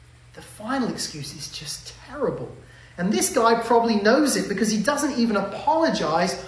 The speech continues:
or go through the formality of asking to be excused. To quote Kenneth Bailey again, "The third man's excuse is unspeakably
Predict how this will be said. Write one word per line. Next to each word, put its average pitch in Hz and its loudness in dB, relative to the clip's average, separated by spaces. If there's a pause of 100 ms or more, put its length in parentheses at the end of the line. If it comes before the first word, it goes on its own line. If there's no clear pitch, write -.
(140)
or 196 4
go 226 6
through 226 2
the 208 2
formality 196 4
of 190 0
asking 208 2
to 220 -2
be 175 -2 (220)
excused. 185 -2 (380)
To 202 -4
quote 247 4
Kenneth 220 2
Bailey 226 4
again, 160 -2 (220)
"The 190 -2
third 269 2
man's 240 4
excuse - 0
is 214 -2
unspeakably 247 0